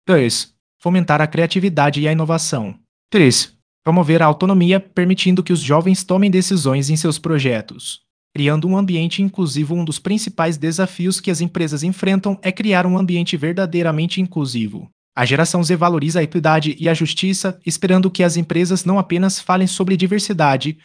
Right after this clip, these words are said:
mas que tomem medidas concretas para promovê-la. Para isso, as organizações podem se inspirar em teorias que transformam o ambiente de trabalho. Estratégias para promover a inclusão. Um, treinamento sobre diversidade.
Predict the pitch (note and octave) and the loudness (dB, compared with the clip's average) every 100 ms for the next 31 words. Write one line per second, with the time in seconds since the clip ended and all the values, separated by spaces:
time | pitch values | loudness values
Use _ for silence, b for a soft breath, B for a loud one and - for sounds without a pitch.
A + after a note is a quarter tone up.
0 | b b G3 G3+ - F#3+ F#3+ G3 G3+ F3 | b b 0 0 -2 -2 2 2 4 2
1 | F3 F#3+ F#3+ F#3+ F3 E3 F3+ F#3 - F#3 | 2 0 -2 -4 0 0 0 -2 -4 -4
2 | F#3 G3 F3+ C3+ C3+ A2 G#2 A2+ _ _ | -2 0 0 0 0 0 -4 -12 _ _
3 | - C3 C#3+ F#3+ F3+ D#3 D#3+ B2+ D#3+ F3+ | -4 0 0 0 -2 -4 -4 -2 -2 0
4 | G3 F#3+ F#3 E3 E3+ D#3+ - F3+ F#3+ G3 | 0 0 0 0 -2 -2 -2 -2 0 0
5 | G3+ G3+ F#3 C#3+ D3 F#3+ A3 A3 F#3 G3+ | -2 -2 0 0 2 0 0 0 0 -2
6 | G3 G#3+ G#3+ - E3+ F3+ G3 F3 D3 D#3 | -4 -2 -2 0 0 2 2 0 0 0
7 | D#3+ D#3+ E3+ E3+ C#3 C3 A2 G#2 - _ | -2 -2 -4 -4 -2 -2 -2 -8 -18 _
8 | _ _ - F#3 E3+ D3 D3 D3+ - D3 | _ _ -2 0 2 2 2 0 -2 -2
9 | E3+ F3 C#3+ C#3+ F3 E3 E3 D#3+ F3 B2 | 0 0 2 2 2 0 0 2 2 0
10 | A2+ A2+ _ _ _ E3+ F#3+ F#3 D#3 F3+ | -6 -10 _ _ _ 0 2 2 2 0
11 | - G3 F#3+ F3+ F#3+ F#3+ F#3 C3+ A2 - | -2 0 0 2 0 0 -2 0 -2 -6